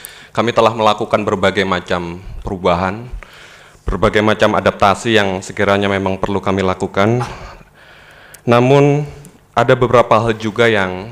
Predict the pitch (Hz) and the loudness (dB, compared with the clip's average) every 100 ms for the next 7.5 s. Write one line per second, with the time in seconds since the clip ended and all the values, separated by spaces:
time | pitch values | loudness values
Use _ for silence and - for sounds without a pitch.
0 | - 104 98 101 104 92 101 113 113 98 | -2 2 2 2 -2 0 -2 -4 -2 -2
1 | 101 95 104 92 107 98 98 101 95 104 | -2 -6 -2 -2 -2 0 0 0 -4 -4
2 | 98 98 92 104 95 90 - 92 - - | -4 -2 -2 -2 -4 -4 -2 -4 -4 -14
3 | - - 104 104 127 - - 95 147 - | -14 -8 -8 -8 -10 -2 -2 -2 -10 -16
4 | - - - - - 113 104 127 131 - | -20 -20 -14 -6 -2 -2 2 2 0 -10
5 | - - - - 107 139 127 113 107 107 | -20 -20 -12 -2 0 2 2 2 -4 -6
6 | 98 104 117 117 113 - 104 117 104 95 | -4 0 0 0 -6 0 2 2 -4 0
7 | 95 92 110 107 107 | -2 0 -2 -2 -6